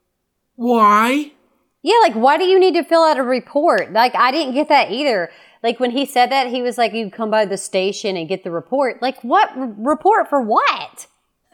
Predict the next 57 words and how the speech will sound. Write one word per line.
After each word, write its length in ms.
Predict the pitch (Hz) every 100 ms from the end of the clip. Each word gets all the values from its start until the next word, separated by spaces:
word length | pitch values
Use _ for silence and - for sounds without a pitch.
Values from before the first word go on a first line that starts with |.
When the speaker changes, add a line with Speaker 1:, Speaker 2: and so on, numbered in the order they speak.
| 339 254 269
Speaker 2:
Like, 160 | 285
the 240 | 262 247 254
trolls 440 | - 233 233 247 -
took 180 | 254
over 240 | 226 226 220
this 180 | 220 220
apartment 440 | 196 214 202 220
complex? 840 | 254 254 262 302 320 285 285 - -
<laughs> 40 |
Like, 460 | 262 - 262 - - _ _ _ -
how 120 | 277
do 60 |
you 60 | 208
Speaker 1:
Well, 120 | 208
ev-, 60 | 254
Speaker 2:
report 120 | 269 214
Speaker 1:
no-, 80 | 226
Speaker 2:
that? 320 | 151 147 - -
Speaker 1:
<laughs> 180 | - 254
nobody 320 | 277 370 370
came 280 | 349 277 240
into 160 | 240 233
the 80 | 202
apartment, 460 | - 147 143 156 -
so 340 | 151 139 139 - - - -
at 240 | 226 170
best, 280 | 226 226 -
you 60 | 190
think 180 | 208 185
the 60 |
cops 300 | 180 190 202
would 160 | 202 165
be 160 | 160
asking, 480 | 151 151 - 160 156 - _ _ _ -
like, 320 | 147 147 - _ _
"W-, 200 | - 147 -
what 340 | 160 185 226
was 180 | 226 185
up 180 | 208 208
with 100 | 175
all 100 | 165
the 100 | 143
plants 300 | 175 165 -
coming 280 | 147 117
out? 140 | 110 107
Was 140 | 117
there 160 | 185 175
a 40 | 107
grow 340 | 139 139 147
up 180 | 160 165
in 160 | 160
the, 80 | 160
in 140 | 147 156
the 80 | 160
apartment? 440 | 151 160 170 156
What 100 | 165
happened?" 400 | 175 165 92